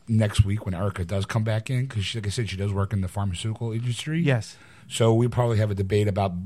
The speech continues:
Speaker 1: electronic batteries that you swallow to help determine whether or not when you get your medication.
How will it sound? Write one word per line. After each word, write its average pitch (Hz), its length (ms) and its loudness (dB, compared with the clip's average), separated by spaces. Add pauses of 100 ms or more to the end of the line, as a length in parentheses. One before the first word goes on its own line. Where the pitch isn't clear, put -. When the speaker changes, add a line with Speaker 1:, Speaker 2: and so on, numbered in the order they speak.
(240)
Speaker 1:
electronic 101 680 0
batteries 92 560 0
that 85 160 0
you 85 180 -2
swallow 92 760 0
to 92 120 -2
help 85 300 -6 (580)
determine 95 680 0
whether 90 280 -2
or 90 80 -4
not 87 420 -4
when 90 640 -4
you 90 180 -6
get 87 200 -6
your 85 120 -6
medication. 85 600 -4